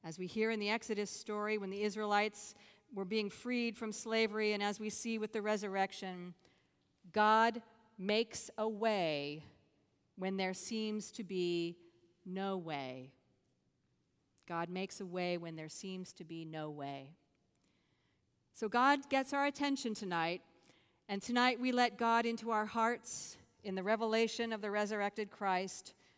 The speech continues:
rejoicing that Christ is alive in our own hearts. Don't brush off the mystery as an idle tale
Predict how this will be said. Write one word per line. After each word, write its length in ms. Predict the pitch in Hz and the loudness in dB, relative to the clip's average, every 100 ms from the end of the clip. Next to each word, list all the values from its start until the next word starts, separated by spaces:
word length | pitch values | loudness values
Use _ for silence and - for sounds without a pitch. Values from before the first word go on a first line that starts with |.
| _ _ | _ _
rejoicing 720 | 196 196 226 240 240 247 233 | -4 -2 2 2 2 0 -2
that 160 | 226 220 | -2 -4
Christ 480 | - 220 226 - - | -2 0 0 -2 -2
is 160 | 214 | -2
alive 1040 | 208 196 185 196 202 175 147 147 151 - - _ _ _ _ | 0 -2 0 2 4 2 0 -8 -16 -20 -20 _ _ _ _
in 100 | 196 | -6
our 300 | 180 185 180 | 0 0 0
own 240 | 180 170 170 | -2 -6 -8
hearts. 720 | 175 165 165 - - - - _ _ _ _ _ _ _ _ _ _ | -4 -2 -4 -6 -14 -14 -16 _ _ _ _ _ _ _ _ _ _
Don't 240 | 233 277 269 | -2 -2 -2
brush 300 | 247 254 254 | 0 0 0
off 260 | 226 233 - - | -2 -2 -6 -10
the 80 | 202 | -8
mystery 760 | 185 180 - 180 160 151 151 160 _ _ _ _ _ _ | -6 -8 -10 -10 -6 -4 -6 -12 _ _ _ _ _ _
as 160 | 202 185 | -8 -6
an 120 | 185 190 | -6 -2
idle 460 | 190 202 196 185 | 2 2 0 -4
tale 760 | 180 - 208 190 165 143 139 | -6 -8 -4 -2 -2 -6 -10